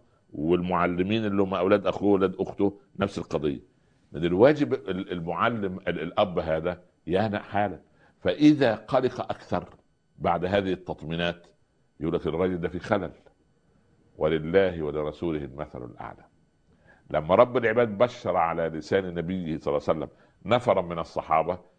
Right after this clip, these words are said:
كان من الواجب يهدأوا حالاً، ي-، ي-، ي-، يهدأ، لكن لا، ازداد خوفهم من الله عز وجل بعد البشارة أكثر من قبل البشارة. ليه؟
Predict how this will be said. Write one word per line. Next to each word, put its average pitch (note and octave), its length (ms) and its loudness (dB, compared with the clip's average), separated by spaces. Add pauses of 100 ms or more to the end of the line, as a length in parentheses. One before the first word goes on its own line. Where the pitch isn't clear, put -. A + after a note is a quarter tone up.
(120)
كان F#2+ 160 2
من G#2 140 0
الواجب A2+ 540 2
يهدأوا G2+ 420 0
حالاً، E2 400 -2 (540)
ي-، - 60 -4
ي-، E2 240 4 (140)
ي-، D2 140 0 (100)
يهدأ، E2+ 300 0
لكن E2 240 -6
لا، G2+ 280 -2 (540)
ازداد F2 760 2
خوفهم D2+ 840 -4
من C#2+ 160 -8
الله D#2+ 580 2
عز D#2 300 -8
وجل D#2 460 2 (640)
بعد F2+ 400 2
البشارة G2+ 720 0 (680)
أكثر - 500 4 (200)
من F2+ 160 -6
قبل F2 300 -2
البشارة. D2 600 -10 (140)
ليه؟ D#2 800 -2